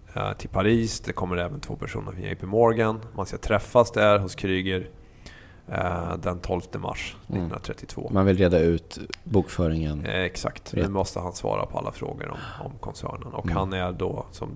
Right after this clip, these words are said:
Speaker 1: beskrivs av många personer, allt mer stre-, han är stressad, han glömmer saker, han,
Speaker 2: Mm.
Speaker 1: eh, upp-, uppträder för väldigt förvirrat och så vidare.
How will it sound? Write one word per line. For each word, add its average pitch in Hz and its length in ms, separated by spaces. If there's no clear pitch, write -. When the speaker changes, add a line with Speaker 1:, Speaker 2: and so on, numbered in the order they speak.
Speaker 1:
beskrivs 98 360
av 95 60
många 92 160
personer, - 360
allt 95 320
mer 92 140
stre-, - 300
han 95 100
är 92 60
stressad, - 560
han 92 160
glömmer 90 320
saker, 90 400
han, - 260
Speaker 2:
Mm. 92 220
Speaker 1:
eh, - 360
upp-, - 220
uppträder 95 420
för 95 100
väldigt 92 260
förvirrat 92 540
och - 60
så - 100
vidare. - 220